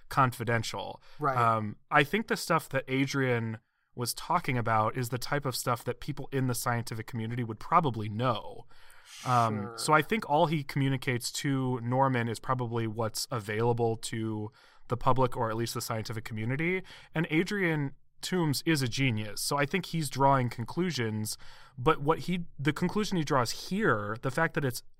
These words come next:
Speaker 1: that he thinks it's alive, is from what he sees with his own eyes. I don't think he, I don't think he necessarily thought that beforehand. Um, but I'm sure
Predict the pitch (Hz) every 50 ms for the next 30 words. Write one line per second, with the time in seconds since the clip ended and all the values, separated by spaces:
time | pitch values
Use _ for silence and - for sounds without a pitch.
0 | _ _ _ _ _ _ _ 156 143 147 156 - 165 143 131 127 - 123 110 104
1 | 107 117 131 143 139 123 113 113 110 98 101 - - - - - - - - 143
2 | 135 - 160 151 131 139 175 160 135 - - 160 156 127 131 127 113 117 101 113
3 | 110 113 - 127 117 113 104 98 98 104 - - 143 156 175 175 156 - 156 143
4 | - - - 147 139 131 127 123 120 123 - _ - - - - - - 156 185
5 | 180 - 165 - 160 151 143 139 - - 139 123 117 - - 127 127 123 110 104
6 | - - 113 - - 143 147 143 120 113 98 98 98 98 101 98 113 - - _
7 | _ _ _ _ _ _ _ _ - 127 120 117 110 107 104 107 - - 143 135
8 | 131 123 - - - 175 175 180 170 151 143 139 127